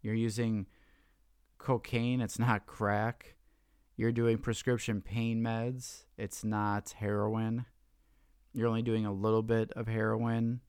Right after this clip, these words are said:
or just for this one weekend. That's okay. That's not a problem. Other people have it worse than you. Table number six is you can do it on your own. You know, you don't need anybody. No one can help you.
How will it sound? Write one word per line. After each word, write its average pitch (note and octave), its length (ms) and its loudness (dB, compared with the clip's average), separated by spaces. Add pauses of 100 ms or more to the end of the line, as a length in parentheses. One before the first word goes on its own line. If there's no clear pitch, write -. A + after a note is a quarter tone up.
or G2+ 580 0 (480)
just - 380 -2
for A2 140 0
this A2 300 0
one A2+ 220 2
weekend. A2 520 -2
That's A2 260 0
okay. B2+ 320 -2
That's G#2 220 -2
not A#2 120 0
a F#2 60 -2
problem. G#2 640 -2 (160)
Other B2 220 2
people B2 320 0
have A#2 220 2
it A#2 100 4 (160)
worse B2 260 2
than C#3 200 0
you. A#2+ 280 -4 (1160)
Table D3+ 260 4
number C#3 260 4
six D3+ 320 -2
is A#2 140 0
you B2+ 100 2
can C3 180 2
do B2+ 180 4
it B2+ 60 4
on A#2 160 4
your A2 200 4
own. C#3 340 2 (300)
You A2+ 160 2
know, A2+ 60 2
you B2 160 6
don't A2 180 2
need A#2 220 2
anybody. B2 720 0 (1600)
No A#2+ 160 2
one C3 200 2
can B2+ 180 0
help A#2 340 2
you. A#2+ 340 0